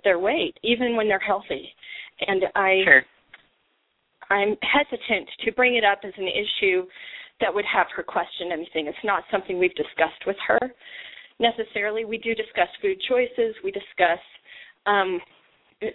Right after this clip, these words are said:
Speaker 1: how is your tummy feeling? Is it full? We don't, you know, we only want to give our body what it needs. Um,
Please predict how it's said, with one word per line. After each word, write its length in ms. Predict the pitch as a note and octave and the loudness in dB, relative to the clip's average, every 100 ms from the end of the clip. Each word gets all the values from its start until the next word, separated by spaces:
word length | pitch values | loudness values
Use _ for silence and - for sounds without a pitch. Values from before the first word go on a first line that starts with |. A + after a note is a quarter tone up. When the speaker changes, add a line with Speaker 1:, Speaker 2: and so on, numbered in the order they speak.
| _ - | _ -4
Speaker 1:
how 280 | - G3 | 2 2
is 80 | G#3 - | 2 0
your 160 | G3 F#3 _ - | -2 -2 _ -4
tummy 240 | C4 D4 C#4 | -2 -2 -4
feeling? 480 | C4+ C4+ C4+ C4 B3 | 0 2 2 0 -4
Is 80 | G3 | -2
it 220 | D3 - - - - - - - | -2 -2 -6 -20 -20 -20 -6 0
full? 400 | C4 C#4 D4+ D4+ | 4 4 2 0
We 100 | F#3+ | 0
don't, 240 | G3+ F#3+ - - - | 0 -2 -4 -18 -6
you 200 | G#3 G#3 | 2 4
know, 120 | G3 | 6
we 140 | G3 G3 | 6 4
only 160 | A3 | 4
want 140 | A3 A3 | 2 0
to 40 | |
give 140 | A3+ G#3+ | -2 0
our 120 | G#3 | 0
body 280 | G#3 G3+ G#3+ | 0 0 0
what 140 | G#3 | -2
it 100 | G3+ | -6
needs. 480 | G3+ A3 B3 B3+ A#3 - - - - - - - - | 0 2 4 2 -2 -14 -16 -18 -20 -18 -18 -16 0
Um, 400 | F#3 G3 F#3 | 2 2 0